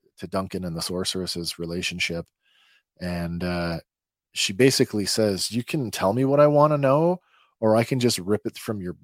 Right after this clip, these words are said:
your mind." And so, uh, Duncan, being the crafty one that he is, he makes this, uh,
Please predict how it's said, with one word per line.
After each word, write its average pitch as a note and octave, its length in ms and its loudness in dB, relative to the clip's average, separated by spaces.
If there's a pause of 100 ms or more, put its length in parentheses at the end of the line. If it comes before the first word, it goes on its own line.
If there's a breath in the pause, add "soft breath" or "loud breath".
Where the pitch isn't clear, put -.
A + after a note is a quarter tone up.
(140)
your F2+ 160 -10
mind." F2 500 -6 (560)
And E2 140 -8
so, F#2+ 420 0
uh, F2+ 340 0 (360)
Duncan, G#2+ 460 0
being F2+ 400 -8
the E2 100 -8
crafty F#2+ 400 -4
one F#2 200 -6
that F2 140 -6
he E2 140 -14
is, F#2 560 0 (480)
he C3 140 0
makes A#2+ 300 0
this, G#2+ 340 2
uh, F2+ 360 2